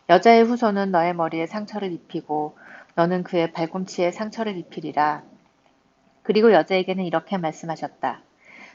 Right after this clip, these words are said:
"나는 네가 임신하여 커다란 고통을 겪게 하리라. 너는 괴로움 속에서 자식들을 낳으리라. 너는 네 남편을 갈망하고 그는 너의 주인이 되리라." 그리고 사람에게는 이렇게 말씀하셨다.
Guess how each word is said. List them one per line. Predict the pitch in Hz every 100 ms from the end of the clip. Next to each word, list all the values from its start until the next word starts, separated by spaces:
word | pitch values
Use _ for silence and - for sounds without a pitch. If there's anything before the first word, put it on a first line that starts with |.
| _
"나는 | 185 214 220
네가 | 202 202
임신하여 | 180 170 202 190 170 170
커다란 | - 262 254 240 233
고통을 | 190 - 185 180
겪게 | 170 - 165
하리라. | 156 151 151 143 156 - - _
너는 | 170 175 175
괴로움 | 185 196 196
속에서 | 190 180 165 160
자식들을 | 156 170 - - 180 185
낳으리라. | 156 151 147 139 143 - _ _ -
너는 | 180 214
네 | 208 208
남편을 | 165 170 180 170
갈망하고 | - 160 160 156 151 156
그는 | 156 175 180
너의 | 165 170
주인이 | 170 180 180 175
되리라." | 151 - - - - _ _ _ _ _ _ _ _ _ _ _ _ - -
그리고 | - 185 185
사람에게는 | 190 220 233 214 190 175 165
이렇게 | 151 - 175
말씀하셨다. | 143 - 156 151 - - 117